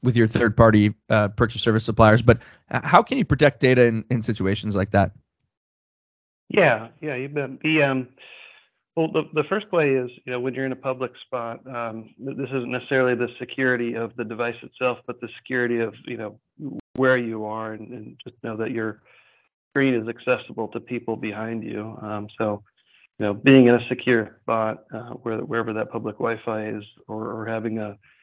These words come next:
Speaker 2: you know, those screen filters that you see that people use, um, that's important. Um, but when it comes to the, uh, the equipment itself, using the device, you know, if you're using your company or business equipment,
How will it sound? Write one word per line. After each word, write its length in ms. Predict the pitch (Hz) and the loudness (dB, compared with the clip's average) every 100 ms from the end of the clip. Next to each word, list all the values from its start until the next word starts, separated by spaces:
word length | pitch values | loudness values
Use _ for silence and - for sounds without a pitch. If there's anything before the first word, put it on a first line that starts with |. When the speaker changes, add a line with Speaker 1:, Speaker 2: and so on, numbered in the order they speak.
| _ _ | _ _
Speaker 2:
you 100 | 117 | -6
know, 60 | 107 | -4
those 160 | 107 | -6
screen 340 | - 127 117 113 | -4 -2 -2 -2
filters 440 | 113 110 110 110 104 | -6 -4 -6 -8 -6
that 180 | 113 - | -8 -6
you 100 | 104 - | -8 -6
see 220 | 117 110 | -4 -4
that 220 | 107 107 | -4 -6
people 240 | 120 117 107 | -6 -6 -6
use, 300 | 107 110 110 110 - | -2 -4 -4 -8 -10
um, 300 | 107 104 104 _ _ _ _ _ | -8 -10 -14 _ _ _ _ _
that's 180 | 151 147 | 2 2
important. 480 | 143 110 113 113 107 | -2 -2 -4 -6 -4
Um, 240 | 113 110 | -4 -2
but 180 | 131 127 | -2 0
when 120 | 135 | 2
it 120 | 131 | 2
comes 200 | 139 131 131 | 0 -2 -2
to 120 | 139 | -2
the, 300 | 123 117 117 _ _ _ _ _ - | 0 0 -2 _ _ _ _ _ -12
uh, 200 | - 110 - | -8 -8 -4
the 100 | 123 | -4
equipment 460 | 120 170 143 123 120 | 2 2 4 0 -2
itself, 380 | 143 131 123 123 | 4 4 4 0
using 300 | 127 127 127 | -8 -8 -8
the 80 | 117 | -8
device, 420 | 110 113 113 117 - | -10 -10 -10 -10 -14
you 120 | - | -18
know, 60 | 107 | -14
if 200 | 110 - | -14 -8
you're 100 | 123 | -2
using 300 | 131 123 123 | -2 -2 -4
your 220 | 113 110 _ - | -6 -10 _ -10
company 360 | 120 120 120 | -8 -6 -4
or 80 | 113 | -4
business 340 | 113 117 120 120 | -4 -4 -6 -12
equipment, 480 | 120 - 120 110 | -8 -6 -6 -6